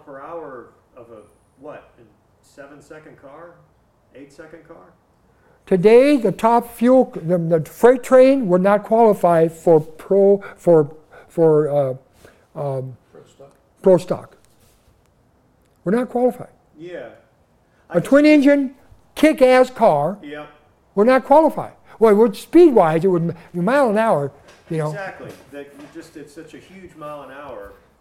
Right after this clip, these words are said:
Speaker 2: Yeah, but
Speaker 1: Disparate mile an hour
Speaker 2: Yeah.
Speaker 1: to E T kind of
Speaker 2: Yeah.
Speaker 1: ratio. That
Speaker 2: Yeah.
Speaker 1: it's hard
Speaker 2: You
Speaker 1: for me to
Speaker 2: Yeah,
Speaker 1: wrap
Speaker 2: you,
Speaker 1: my
Speaker 2: yeah, but remember
Speaker 1: you,
Speaker 2: back
Speaker 1: you're
Speaker 2: then
Speaker 1: up in smoke for
Speaker 2: Right.
Speaker 1: so much of it.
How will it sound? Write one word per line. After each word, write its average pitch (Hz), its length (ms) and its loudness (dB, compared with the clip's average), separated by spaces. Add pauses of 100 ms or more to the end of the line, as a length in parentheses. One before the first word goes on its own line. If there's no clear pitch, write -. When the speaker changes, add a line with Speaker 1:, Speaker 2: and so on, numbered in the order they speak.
Speaker 2:
Yeah, 247 200 -4 (220)
but 180 460 -8
Speaker 1:
Disparate 160 520 -20 (160)
mile 139 220 -18
an 135 80 -20
hour 127 360 -20
Speaker 2:
Yeah. 254 220 -2 (140)
Speaker 1:
to 160 120 -20
E 151 160 -20
T 143 420 -20
kind 131 140 -20
of 120 160 -14
Speaker 2:
Yeah. 214 60 -6
Speaker 1:
ratio. 113 480 -16
That 117 40 -16
Speaker 2:
Yeah. 131 220 -8
Speaker 1:
it's 135 160 -20
hard 202 220 -2
Speaker 2:
You - 40 -8
Speaker 1:
for 160 240 -20
me 156 200 -18
to 135 160 -16 (480)
Speaker 2:
Yeah, 214 140 -2
Speaker 1:
wrap 180 100 -4
Speaker 2:
you, 220 100 -2
Speaker 1:
my - 200 -16 (320)
Speaker 2:
yeah, 220 120 2
but 185 180 0
remember 247 420 2
Speaker 1:
you, 170 40 -2
Speaker 2:
back 247 220 -2
Speaker 1:
you're - 80 -6
Speaker 2:
then 277 160 4
Speaker 1:
up 170 160 -8
in 156 80 -18
smoke 190 420 -16
for 143 120 -20
Speaker 2:
Right. 214 320 -2
Speaker 1:
so 147 160 -18
much 156 240 -18
of - 100 -20
it. - 160 -20